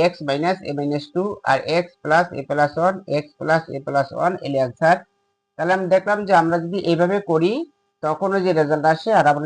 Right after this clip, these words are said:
যদি এইভাবে করি একই রেজাল্ট আসে। অঙ্কটা এই বিকল্প পদ্ধতিতে আমরা, আহ, করতে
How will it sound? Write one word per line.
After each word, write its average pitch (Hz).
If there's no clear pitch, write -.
যদি 165
এইভাবে 160
করি 190
একই -
রেজাল্ট 139
আসে। 185
অঙ্কটা 156
এই 160
বিকল্প 156
পদ্ধতিতে 160
আমরা, 170
আহ, 147
করতে 151